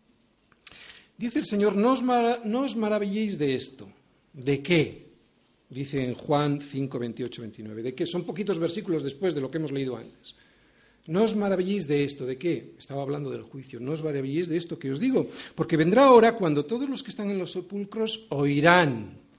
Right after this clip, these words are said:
su voz". Ahora sí que todos la van a oír, ¿te das cuenta? Antes no. Ahora sí. "Oirán su voz y los que hicieron lo bueno saldrán a resurrección de vida, mas lo que hicieron lo malo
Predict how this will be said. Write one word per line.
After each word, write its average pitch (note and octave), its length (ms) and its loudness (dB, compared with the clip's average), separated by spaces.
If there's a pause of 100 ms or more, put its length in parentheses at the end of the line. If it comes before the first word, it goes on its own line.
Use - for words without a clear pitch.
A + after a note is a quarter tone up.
(1600)
su - 300 -16
voz". G#3+ 680 0 (240)
Ahora F3 280 2
sí A#3 160 -2
que A3+ 100 -4
todos A3 260 -2
la G3 120 0
van F#3 120 0
a F3 60 -2
oír, C#3+ 180 -2
¿te C3+ 80 -8
das E3+ 160 -4
cuenta? G3 520 -10
Antes A3 260 -4
no. A3+ 260 -2 (1400)
Ahora B2+ 300 -10
sí. A#2 200 -8 (1080)
"Oirán D#3 480 4
su E3 180 -2
voz F3 400 2
y F3 100 -4
los D#3 200 -2
que D3+ 120 -4
hicieron G#3+ 320 -2
lo G3+ 100 2
bueno E3+ 180 0
saldrán D3 380 -4
a C#3+ 60 -2
resurrección B2 560 -6
de C3+ 100 -2
vida, B2 260 -2
mas A#2 200 -4
lo F2+ 100 -12
que - 80 -16
hicieron E3 240 -4
lo A#2 100 -6
malo A2 360 -8